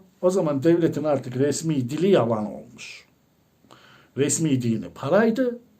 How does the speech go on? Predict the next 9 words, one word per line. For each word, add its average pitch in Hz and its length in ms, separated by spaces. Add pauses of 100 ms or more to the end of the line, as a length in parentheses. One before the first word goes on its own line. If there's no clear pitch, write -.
(140)
resmi 160 500
dili 127 200
de 202 60
yalan 120 360
olmuş - 380
artık. - 300 (560)
Maalesef 170 540
bu 123 140
böyle. 78 280